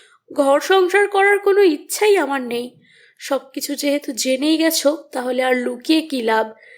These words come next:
হ্যাঁ, আমি আবিরের সাথে প্রেম করছি, আর খুব তাড়াতাড়ি আমরা বিয়ে করব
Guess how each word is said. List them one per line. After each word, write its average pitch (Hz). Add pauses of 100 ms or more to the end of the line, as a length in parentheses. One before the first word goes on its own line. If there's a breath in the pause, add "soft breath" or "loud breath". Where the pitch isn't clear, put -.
(260 soft breath)
হ্যাঁ, 233 (260)
আমি 220
আবিরের 220
সাথে 262
প্রেম 220
করছি, - (840)
আর 240 (180)
খুব 254 (420)
তাড়াতাড়ি 226
আমরা 240
বিয়ে 214
করব 214